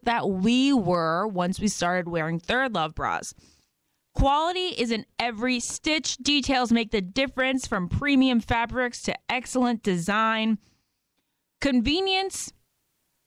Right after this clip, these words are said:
It's better than going to the mall and get a, getting fitted for a bra, because you can actually just go online and find your fit in thirty seconds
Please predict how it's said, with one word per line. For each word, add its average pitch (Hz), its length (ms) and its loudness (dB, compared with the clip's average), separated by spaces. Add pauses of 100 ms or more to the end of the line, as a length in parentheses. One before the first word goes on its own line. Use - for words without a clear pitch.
(220)
It's 220 140 -4
better 247 300 2
than 254 140 0
going 240 260 2
to 233 60 -8
the 214 80 0
mall 190 320 2
and 185 100 -4
get 190 200 -2
a, 185 60 -4 (240)
getting 185 240 -4
fitted 185 300 -2
for 190 140 0
a 180 40 0
bra, 180 280 2
because 180 420 -2
you 196 140 0
can 208 120 -2
actually 190 300 -4
just 185 240 -4
go 190 240 0
online 214 640 2 (320)
and 208 120 4
find 220 280 0
your 233 100 -2
fit 208 300 -4
in 202 140 0
thirty 208 400 -2
seconds 233 600 -2